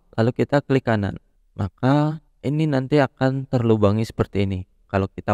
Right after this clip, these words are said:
potong dengan menggunakan Gerber Auto Cutter atau Lektra Auto Cutting.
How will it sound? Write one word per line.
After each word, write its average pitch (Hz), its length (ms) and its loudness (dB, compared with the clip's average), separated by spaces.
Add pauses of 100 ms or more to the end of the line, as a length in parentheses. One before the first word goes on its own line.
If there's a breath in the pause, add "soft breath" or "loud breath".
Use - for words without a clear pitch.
potong 131 400 0
dengan 117 240 2
menggunakan 110 720 0 (160)
Gerber 127 560 2
Auto 113 640 0 (400)
Cutter 127 320 0
atau 113 240 0
Lektra 107 400 -2
Auto 107 240 -4
Cutting. - 320 -8